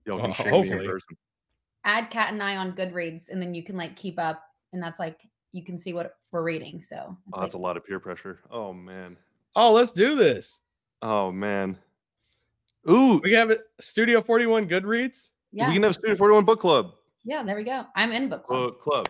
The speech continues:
Speaker 3: Rob, you
Speaker 1: book
Speaker 3: can
Speaker 1: club,
Speaker 3: join. It's
Speaker 1: book
Speaker 3: all,
Speaker 1: club.
Speaker 3: it's an all-girls book club, but you can join if, if you want to.
Speaker 2: Oh.
Speaker 1: Ca-, I mean, <laughs> you can't do this thing, but, I mean, you can, I guess, if you want.
Speaker 2: What?
Speaker 1: Uh,
Speaker 2: Are you reading, are, have y'all started reading the, like, Iron Flame stuff?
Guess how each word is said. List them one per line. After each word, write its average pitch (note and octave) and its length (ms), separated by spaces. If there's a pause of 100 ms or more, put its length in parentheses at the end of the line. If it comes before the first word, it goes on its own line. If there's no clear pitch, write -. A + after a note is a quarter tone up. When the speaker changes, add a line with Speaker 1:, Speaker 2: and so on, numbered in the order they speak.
Speaker 3:
Rob, C4+ 200
you C4 60
Speaker 1:
book - 80
Speaker 3:
can C#4+ 160
Speaker 1:
club, A#3 180
Speaker 3:
join. B3+ 140
It's - 120
Speaker 1:
book A#3 200
Speaker 3:
all, A3+ 160
Speaker 1:
club. D3+ 220
Speaker 3:
it's A3 140
an A#3+ 100 (100)
all-girls G#3+ 380
book - 200
club, E3+ 260
but - 200
you G3 120
can G#3+ 180
join F#3+ 340
if, F3 120 (300)
if F#3 160
you F3 100
want E3 260
to. - 340 (880)
Speaker 2:
Oh. C3 340 (280)
Speaker 1:
Ca-, - 140
I C3+ 80
mean, B2+ 240 (680)
<laughs> - 800
you E3 80
can't F3+ 300
do D3 120
this C3+ 220
thing, C3 240
but, G#2+ 220
I A2 100
mean, A2 160
you G2 140
can, A#2 240
I F#2+ 80
guess, F2+ 480
if G2+ 120
you - 220
want. E2+ 180
Speaker 2:
What? E3 240
Speaker 1:
Uh, E2+ 160
Speaker 2:
Are D#3+ 120
you G3 220
reading, F#3+ 440 (140)
are, C3+ 180
have C#3 160
y'all D#3 140
started D#3+ 260
reading C#3+ 380
the, B2+ 120
like, A#2+ 220
Iron B2 260
Flame B2+ 300
stuff? D3 280